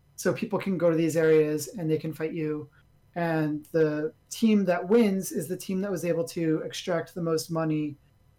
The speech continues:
uh, throughout the game. And it's neat because it lets you practice, uh, like, combat of Battle Royale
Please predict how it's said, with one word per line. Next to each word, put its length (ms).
uh, 260
throughout 300
the 40
game. 280
And 140
it's 260
neat 160
because 220
it 100
lets 260
you 160
practice, 840
uh, 420
like, 520
combat 760
of 140
Battle 260
Royale 540